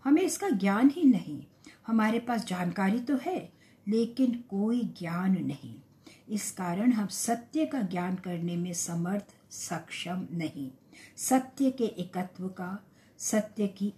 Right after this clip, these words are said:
अभिन्नता का। हमारा विचार होता है कि जीवन हमारे नियंत्रण में है। हम गलत हैं। हम जीवन के नियंत्रण में हैं।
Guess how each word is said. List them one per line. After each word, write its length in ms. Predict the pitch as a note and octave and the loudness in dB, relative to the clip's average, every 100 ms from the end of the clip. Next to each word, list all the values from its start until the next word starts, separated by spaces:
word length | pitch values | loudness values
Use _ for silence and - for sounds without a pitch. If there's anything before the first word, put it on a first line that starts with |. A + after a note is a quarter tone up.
| - | -4
अभिन्नता 560 | F3 - F#3 F#3 - | -4 2 2 2 0
का। 360 | A#2 - - - - _ _ _ _ _ _ _ _ _ _ _ _ _ _ - - - - G3 | -12 -16 -20 -20 -20 _ _ _ _ _ _ _ _ _ _ _ _ _ _ -20 -20 -20 -6 2
हमारा 340 | F#3 F3+ G3+ | 4 6 6
विचार 400 | G3+ G3 G3+ F#3+ | 4 4 2 0
होता 320 | F#3+ F#3 G#3 | 0 -4 -2
है 160 | G#3+ B3+ | 0 0
कि 140 | C4+ | 0
जीवन 600 | F3+ - F3+ F3+ G3+ A3 | -2 -2 -4 -2 0 0
हमारे 460 | G3+ F3 F3 E3+ G#3 | 0 -2 -2 2 4
नियंत्रण 640 | F#3+ D#3 D#3 D3 D#3+ E3 | 4 4 -4 -8 -8 -6
में 160 | D#3+ D#3+ | -6 -8
है। 180 | - - - - - - - C4+ | -12 -18 -20 -20 -20 -20 -6 0
हम 380 | D#4+ F4+ D4+ B2+ C#3+ - | 0 0 -4 -10 -12 -4
गलत 360 | F3+ E3 - - | -2 -2 -6 -12
हैं। 360 | - - - - _ _ - - - | -20 -20 -20 -20 _ _ -20 -20 -2
हम 200 | E4 C4 | 8 8
जीवन 420 | - B3 B3+ D4 | 10 8 10 8
के 140 | C#4+ C#4+ | 8 8
नियंत्रण 640 | B3 F#3+ F3 - D3+ - | 8 6 -2 -8 -12 -12
में 120 | - | -14
हैं। 220 | - C3+ | -14 -16